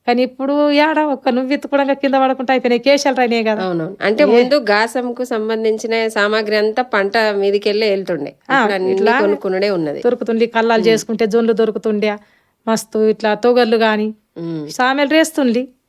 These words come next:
Speaker 1: సామెలు రేసి ఆడోళ్ళే చేనులకు కొడతందుకు పోతుంది
Speaker 2: ఉమ్.
Speaker 1: కళ్ళ మీద. ఇప్పుడు అవన్నీ ఏం లేవుగా, కోస్తున్నలు, కేసర జొరగొట్టుడున్నది.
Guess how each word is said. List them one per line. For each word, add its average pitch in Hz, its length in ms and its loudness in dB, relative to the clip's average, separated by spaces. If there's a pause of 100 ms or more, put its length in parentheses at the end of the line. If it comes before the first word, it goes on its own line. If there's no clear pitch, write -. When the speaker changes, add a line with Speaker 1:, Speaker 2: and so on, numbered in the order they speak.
(120)
Speaker 1:
సామెలు 277 380 0
రేసి 302 320 2
ఆడోళ్ళే 294 480 2
చేనులకు 294 400 0
కొడతందుకు 262 440 0
పోతుంది 233 520 0
Speaker 2:
ఉమ్. 165 340 -6 (340)
Speaker 1:
కళ్ళ 247 180 4
మీద. 220 320 2 (440)
ఇప్పుడు 262 260 -2
అవన్నీ 285 440 2
ఏం 285 120 -2
లేవుగా, 226 380 2
కోస్తున్నలు, 254 840 0
కేసర 240 340 0
జొరగొట్టుడున్నది. 185 680 -4